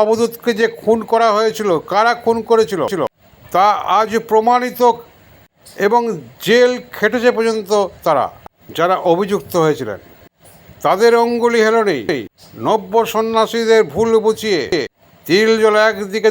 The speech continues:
দখল রাজ কায়েম করা, অপরদিকে আইন আদালতে দীর্ঘসূত্রতা বজায় রাখা। তাই বারংবার আবেদন আদালতের রায়কে দীর্ঘ বছর টেনে নিয়ে যাওয়ার পরিকল্পনা ছিল,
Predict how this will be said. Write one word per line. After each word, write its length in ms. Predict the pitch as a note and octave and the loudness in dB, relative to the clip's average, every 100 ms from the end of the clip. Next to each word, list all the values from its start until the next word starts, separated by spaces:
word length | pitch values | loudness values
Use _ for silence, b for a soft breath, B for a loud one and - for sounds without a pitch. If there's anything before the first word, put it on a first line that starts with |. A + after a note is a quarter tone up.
| E3 | 0
দখল 320 | G#3 G#3 A3 | -2 2 2
রাজ 220 | G#3 G#3 G3+ | 2 0 -2
কায়েম 240 | - G#3 G#3+ | 0 0 0
করা, 220 | A3+ A3+ A3+ E3+ | 2 4 4 2
অপরদিকে 560 | F#3+ G#3 F3+ F3+ F3+ D#3+ - E3 _ - | 0 0 0 -2 -2 -2 -2 -4 _ -4
আইন 280 | E3+ A3+ A#3+ G#3+ G3+ | -2 0 -2 0 0
আদালতে 460 | A3 A3 G3 G#3+ F#3+ C#3+ F#3+ _ - G2+ | 0 0 0 0 0 0 -2 _ -20 -4
দীর্ঘসূত্রতা 1040 | E3+ A3+ F#3 G#3+ G3+ G#3 G#3 G#3 G3 G3+ E3+ | -2 0 0 0 -2 -8 -4 -2 0 0 0
বজায় 360 | B2+ D#3+ E3 D3 | 0 2 2 2
রাখা। 280 | B2 - D#2+ - - - _ - | 0 -6 -12 -14 -20 -20 _ -2
তাই 200 | E3+ F#3+ C#3+ | 0 0 2
বারংবার 560 | F3+ A3+ A#3+ A#3 A3+ G#3+ D#3+ F3 | 0 0 -2 0 2 2 0 -2
আবেদন 380 | F3+ G3+ G3+ G3 F#3+ - F#3+ - _ _ | 0 0 2 2 0 -12 -18 -18 _ _
আদালতের 600 | - D#3 F#3+ G#3 F3+ G3 E3+ | -2 0 0 0 0 0 2
রায়কে 400 | F3 F3+ - F3+ D3 F#2+ - - | 2 0 0 -2 -2 -8 -16 -2
দীর্ঘ 360 | F3 G#3 E3 E3+ F#3 - - - - _ G#2+ F#2 | 0 0 -2 0 0 -2 -8 -12 -14 _ -20 -4
বছর 380 | C#3+ E3+ F#3 F#3+ C#3 | -2 -2 0 -2 -2
টেনে 260 | - E3+ F3 | 0 2 2
নিয়ে 220 | E3+ E3+ D#3+ | 2 0 0
যাওয়ার 320 | D#3+ D#3 D3+ D3 | 2 2 0 -2
পরিকল্পনা 640 | D3+ D3+ D3 D#3+ D3 C3+ B2 | -4 -2 0 -2 -2 -4 -6
ছিল, 220 | - G2 | -8 -14